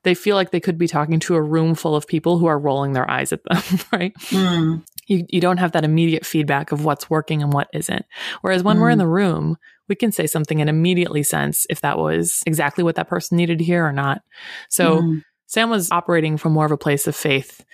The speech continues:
Speaker 1: and trust that the birthing person would let them know what needed to change,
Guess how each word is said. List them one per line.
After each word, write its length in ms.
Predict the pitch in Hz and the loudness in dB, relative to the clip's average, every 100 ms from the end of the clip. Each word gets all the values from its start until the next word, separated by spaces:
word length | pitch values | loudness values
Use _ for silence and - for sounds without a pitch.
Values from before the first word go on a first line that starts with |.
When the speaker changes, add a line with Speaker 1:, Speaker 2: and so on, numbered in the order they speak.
| - _ | -20 _
Speaker 1:
and 160 | 147 147 | -2 0
trust 440 | 160 156 - - | 0 0 -4 -4
that 120 | 151 | -4
the 60 | 147 | -2
birthing 260 | 156 156 151 | -2 -2 -2
person 240 | 143 156 | -2 0
would 80 | 143 | 0
let 180 | 139 139 | 0 0
them 160 | 143 | 0
know 320 | 139 131 131 147 | 2 2 0 0
what 160 | 160 170 | -2 0
needed 220 | 143 147 | 0 -2
to 60 | 151 | -2
change, 500 | 160 160 220 226 | 0 2 2 0